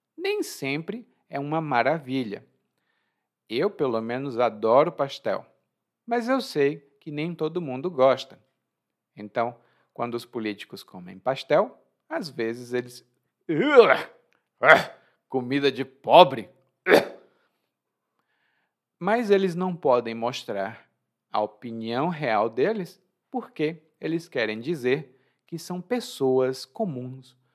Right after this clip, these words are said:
como eu e você. E aqui,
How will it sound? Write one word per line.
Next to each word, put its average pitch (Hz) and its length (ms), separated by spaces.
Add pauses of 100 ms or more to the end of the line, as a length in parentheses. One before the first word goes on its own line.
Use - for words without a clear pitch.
(180)
como 104 340
eu 143 400 (140)
e 92 80
você. 104 460 (1700)
E 220 100
aqui, 214 540